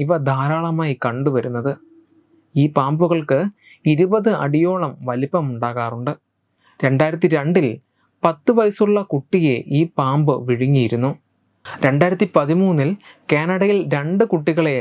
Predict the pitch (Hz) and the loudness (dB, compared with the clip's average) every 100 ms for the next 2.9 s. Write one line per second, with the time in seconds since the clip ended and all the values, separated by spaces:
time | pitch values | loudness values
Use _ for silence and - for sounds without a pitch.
0 | - 151 180 175 156 160 160 - 135 147 | -4 -2 0 0 0 0 -2 0 -2 -2
1 | 180 185 165 170 151 143 143 - 170 160 | -2 -2 0 -2 0 0 0 0 -2 0
2 | 180 156 147 139 127 113 110 139 | 0 0 -2 -4 -6 -6 -6 -6